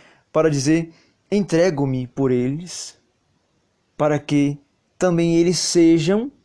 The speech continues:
santificados pela verdade." Então, o Senhor que, assumindo a nossa carne, a nossa vida humana, nos santificou,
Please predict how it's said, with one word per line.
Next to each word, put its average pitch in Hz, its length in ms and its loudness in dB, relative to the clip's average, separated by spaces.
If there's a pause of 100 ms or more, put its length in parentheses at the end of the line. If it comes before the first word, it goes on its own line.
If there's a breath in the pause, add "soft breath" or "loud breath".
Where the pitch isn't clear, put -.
(280)
santificados 151 920 -6
pela 123 180 -8
verdade." 113 580 -12 (380)
Então, 120 240 -8 (320 loud breath)
o 147 100 -2
Senhor 175 400 2
que, 190 140 -2
assumindo 165 560 -2
a 147 40 0
nossa 135 520 -4
carne, 120 500 -6
a 120 40 -6
nossa 120 240 -8
vida 127 220 -6
humana, 113 460 -10 (800)
nos 160 260 -2
santificou, 143 840 -4